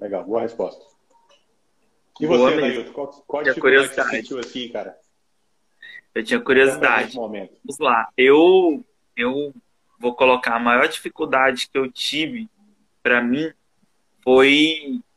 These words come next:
Speaker 2: recomeçar o meu networking aqui praticamente do zero, né? Porque por mais que eu já
Speaker 1: Sim.
Speaker 2: fazia negócios em Portugal,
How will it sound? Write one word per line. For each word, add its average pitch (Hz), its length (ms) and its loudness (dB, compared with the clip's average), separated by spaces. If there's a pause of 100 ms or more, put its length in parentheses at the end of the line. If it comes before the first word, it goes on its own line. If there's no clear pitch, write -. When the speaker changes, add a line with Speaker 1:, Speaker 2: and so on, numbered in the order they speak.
(120)
Speaker 2:
recomeçar 170 880 0
o 190 60 -2
meu 190 140 -2
networking - 680 0
aqui 160 420 -14
praticamente 175 720 -2
do 202 120 -2
zero, 139 400 0
né? 240 220 -10
Porque - 220 -8
por 139 180 -10
mais 151 220 0
que 202 80 -4
eu 180 40 2
já 175 140 -2
Speaker 1:
Sim. - 80 -12
Speaker 2:
fazia 175 600 -2 (480)
negócios 131 720 2
em 131 180 -4
Portugal, 123 920 -2